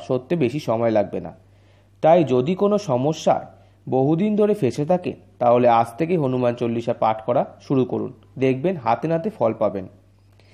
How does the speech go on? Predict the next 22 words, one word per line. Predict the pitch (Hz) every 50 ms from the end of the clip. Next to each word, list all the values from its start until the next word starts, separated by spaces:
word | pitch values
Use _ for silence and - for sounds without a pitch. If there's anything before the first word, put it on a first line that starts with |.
| - - - _ _ _ 143
নেগেটিভ | 143 151 160 190 202 240 233 - -
শক্তি | 220 202 214 - - 185 190 - - - - -
দূরে | 123 139 143 139 135
যাওয়া। | 117 - 110 101 92 - - - - - - _ _ _ _ -
একথা | 135 143 - 165 165 170 156
অনেকেই | 127 123 131 139 139 - 202 214
বিশ্বাস | 180 190 185 - - 202 202 185
করেন | - 208 202 202 196 170
যে | 160 123 104 - - - -
আমাদের | 120 120 120 120 123 123 123
চারপাশে | - 123 123 131 139 180 180 - 160 190 214 - - - -
ঘোরাফেরা | 131 127 135 139 135 156 147 151 151
করছে | 151 151 143 - - - 170 185
নেগেটিভ | 147 127 123 135 131 131 127 117
এনার্জি, | 120 117 117 113 107 101 - 113 104 - - _ _ _ _ -
নানাভাবে | 127 127 143 160 170 180 180 214 208
আমাদের | 160 139 135 131 139 135
ক্ষতি | - 131 120 - 127
করার | - 131 139 151 147
চেষ্টাও | - 127 113 - - 156 185 -
চালিয়ে | - 156 123 120 120 113
যাচ্ছে। | 113 110 - - - - -